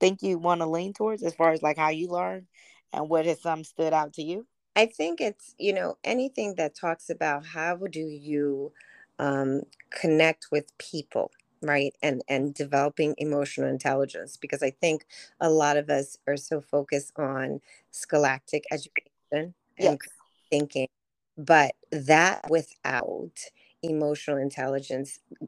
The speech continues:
Speaker 2: only gets you but so far.
Speaker 1: So
Speaker 2: Um,
Speaker 1: agree. And life experience has actually been such a great teacher. I mean, I have two degrees, a bachelor's and a master's, but I've learned the most since I got out of <laughs> college.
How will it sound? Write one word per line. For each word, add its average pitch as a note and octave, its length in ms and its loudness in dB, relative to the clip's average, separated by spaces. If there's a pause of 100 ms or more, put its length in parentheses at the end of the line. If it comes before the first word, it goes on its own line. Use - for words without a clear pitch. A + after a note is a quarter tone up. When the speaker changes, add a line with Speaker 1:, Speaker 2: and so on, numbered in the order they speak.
Speaker 2:
only D#3+ 260 6
gets C3+ 280 2
you C3+ 60 -2
but B2+ 140 0
so B2 220 -2
far. - 400 -2 (540)
Speaker 1:
So G3+ 320 10
Speaker 2:
Um, F3 60 8
Speaker 1:
agree. D3+ 400 2 (360)
And F3+ 160 2
life G3 320 6
experience F#3 500 -2
has C#3+ 120 -4
actually D3 380 2
been C#3+ 240 -4
such F3 300 0
a D#3+ 80 -2
great D3 280 -4
teacher. D#3+ 220 -2
I E3 40 0
mean, E3+ 120 -4
I F3+ 120 2
have E3 140 2
two F3 140 -4
degrees, C#3 360 -6
a C3 40 -20
bachelor's D3 360 2
and D3 140 4
a - 20 -6
master's, - 360 -12 (420)
but F3 80 8
I've D#3+ 160 8
learned F#3+ 300 6
the D#3+ 80 2
most D#3 420 6
since D3+ 140 -2
I D3 80 6
got D3 200 6
out - 140 8
of D#4+ 80 2
<laughs> F#4 120 4
college. - 460 2